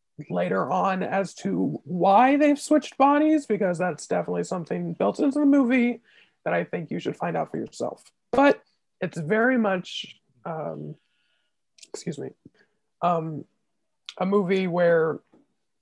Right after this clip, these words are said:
it's just like any other teen drama of, like,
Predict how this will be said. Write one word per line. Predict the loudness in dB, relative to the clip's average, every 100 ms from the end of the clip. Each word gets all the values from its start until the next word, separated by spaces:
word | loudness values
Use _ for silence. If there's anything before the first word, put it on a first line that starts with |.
| _ _ _ _ _
it's | 0
just | 2 2
like | 2 2 0 -8 _ _ _ _ _ _ _ -20 _
any | -4 -4
other | -4 -4 -2 -2 -4 -6 _ _ _ _ _ -12
teen | -8 -6 -6 -4
drama | -4 -4 -4 -6 -6 -4
of, | -4 -4 -4
like, | -4 -2 -6